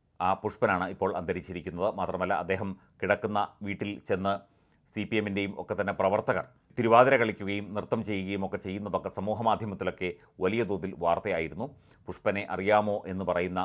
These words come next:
ഒരു പാട്ട് സി പി എമ്മിൻ്റേതായി തന്നെ പലപ്പോഴായി പുറത്തു വന്നിരുന്നു. വലിയ രാഷ്ട്രീയ കോളിളക്കങ്ങളും വലിയ രാഷ്ട്രീയ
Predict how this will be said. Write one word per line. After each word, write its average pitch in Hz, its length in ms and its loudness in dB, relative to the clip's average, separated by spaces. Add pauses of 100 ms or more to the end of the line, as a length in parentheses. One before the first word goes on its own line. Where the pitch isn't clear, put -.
(120)
ഒരു 90 180 -4
പാട്ട് 92 260 6 (460)
സി 98 140 -6
പി 104 120 -4
എമ്മിൻ്റേതായി 98 520 4 (320)
തന്നെ 90 220 0 (140)
പലപ്പോഴായി 90 540 0
പുറത്തു 90 280 -2
വന്നിരുന്നു. 82 400 -6
വലിയ 87 180 -4 (120)
രാഷ്ട്രീയ 104 400 0 (360)
കോളിളക്കങ്ങളും 107 680 2 (100)
വലിയ 101 200 2 (120)
രാഷ്ട്രീയ 107 380 0